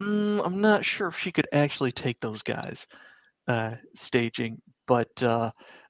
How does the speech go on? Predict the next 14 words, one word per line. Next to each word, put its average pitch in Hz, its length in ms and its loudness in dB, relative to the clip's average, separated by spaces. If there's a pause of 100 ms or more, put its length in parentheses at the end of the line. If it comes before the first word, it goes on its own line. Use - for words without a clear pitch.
(140)
but 143 120 4
the - 120 6
action's 135 380 4
fast, 117 480 0
it's - 160 -8
fun, 113 340 -4 (560)
and, 110 460 -6
uh, 113 200 -2 (1120)
uh, 120 280 4 (100)
I 214 100 8
give 208 200 2
it 165 60 4
a - 140 4 (1300)
eh. 175 100 8